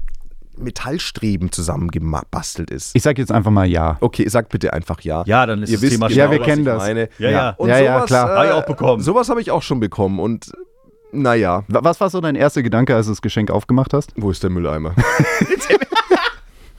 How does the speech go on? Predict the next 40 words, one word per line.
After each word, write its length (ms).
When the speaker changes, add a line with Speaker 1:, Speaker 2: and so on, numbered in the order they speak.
Speaker 1:
Wo 140
ist 200
der 80
Mülleimer? 460
Wo 140
kann 180
ich 120
Metallschrott 600
gut 160
entsorgen? 540
War 120
der 100
erste 240
Gedanke. 300
Nein, 340
es 100
ist 180
so 200
wie 140
genau 360
das, 180
was 180
Jens 220
auch 160
meint, 320
so 80
dieses, 400
ah, 160
schau 220
mal, 140
der 120
ist 160
Golfer, 420
<laughs> 240
dem 100
schenken 280
wir 60
irgendwas 340
mit 160
Golf. 340